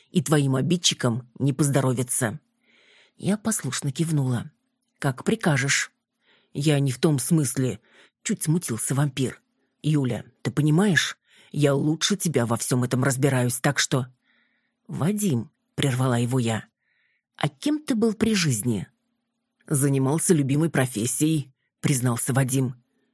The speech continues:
«Я шпионил при французском дворе в пользу Николая Павловича. Ну, того, который ещё Палкин». Я захлопала глазами. «Врёшь!» «Да никогда! Я служил там конюхом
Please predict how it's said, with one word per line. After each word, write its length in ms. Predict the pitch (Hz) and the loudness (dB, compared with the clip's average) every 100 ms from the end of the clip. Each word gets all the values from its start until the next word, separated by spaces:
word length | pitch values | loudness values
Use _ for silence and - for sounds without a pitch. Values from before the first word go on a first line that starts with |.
| - | -6
«Я 180 | 165 139 | -2 0
шпионил 540 | - 180 196 131 101 | 2 2 2 2 -4
при 160 | - 147 | -4 0
французском 560 | 156 147 165 - 139 | 2 2 0 0 -2
дворе 260 | 127 156 185 | 2 4 2
в 80 | - | 2
пользу 300 | 151 139 123 | 0 0 -2
Николая 400 | 127 127 127 131 | 0 2 2 2
Павловича. 720 | 131 120 127 117 - 127 - _ _ _ _ | 0 0 -2 -2 -2 -2 -4 _ _ _ _
Ну, 320 | 139 151 117 - - | -4 -2 -2 -6 -2
того, 360 | 135 127 98 - | 0 0 -2 -4
который 340 | 123 - 123 | -2 0 -2
ещё 240 | 117 - | -2 -2
Палкин». 580 | 127 131 123 - 123 110 _ _ _ _ _ _ _ _ _ | 0 0 0 -2 -6 -6 _ _ _ _ _ _ _ _ _
Я 340 | - - 117 139 | -12 -4 0 2
захлопала 640 | 131 123 120 127 131 131 | 0 -2 0 0 0 -2
глазами. 720 | 120 135 131 131 127 123 120 - _ _ _ _ | 2 0 2 0 0 0 -2 -8 _ _ _ _
«Врёшь!» 800 | 190 175 302 262 147 127 - - _ _ _ _ _ _ - | -8 0 0 0 -2 -2 -4 -6 _ _ _ _ _ _ -14
«Да 220 | - 135 | -2 0
никогда! 800 | 135 135 135 127 127 120 - - _ _ _ - | 0 0 0 0 0 -2 -4 -10 _ _ _ -10
Я 180 | - 190 | -2 0
служил 400 | 156 160 143 127 | 2 2 2 0
там 220 | 120 113 | -2 -2
конюхом 600 | - 165 151 127 120 117 | 2 2 2 0 -4 -4